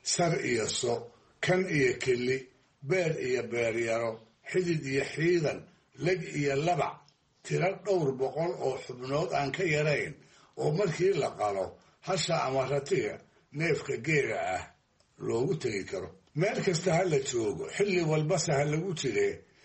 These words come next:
sababaha xoolaha loo dhaqdo waxaa ugu weyn hilibkooda iyo caanahooda,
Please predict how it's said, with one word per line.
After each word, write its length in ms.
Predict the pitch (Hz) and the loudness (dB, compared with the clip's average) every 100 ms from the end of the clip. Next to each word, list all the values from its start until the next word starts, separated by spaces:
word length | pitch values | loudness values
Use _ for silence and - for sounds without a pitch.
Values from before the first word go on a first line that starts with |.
| - - | -20 -10
sababaha 520 | - 165 180 208 180 135 | -2 2 2 2 0 0
xoolaha 440 | 147 170 180 156 | 0 2 4 2
loo 260 | 147 156 175 | 2 0 0
dhaqdo 380 | - 98 117 143 | -2 -2 0 0
waxaa 280 | 156 - 151 | 0 -2 -2
ugu 240 | 170 160 190 | -2 -2 2
weyn 340 | 151 107 85 - _ _ _ _ | 2 2 -4 -14 _ _ _ _
hilibkooda 640 | - 202 147 - 127 127 131 | 0 2 2 0 2 2 2
iyo 180 | 127 127 | 2 0
caanahooda, 720 | 110 127 147 135 107 85 | 2 2 2 2 0 -2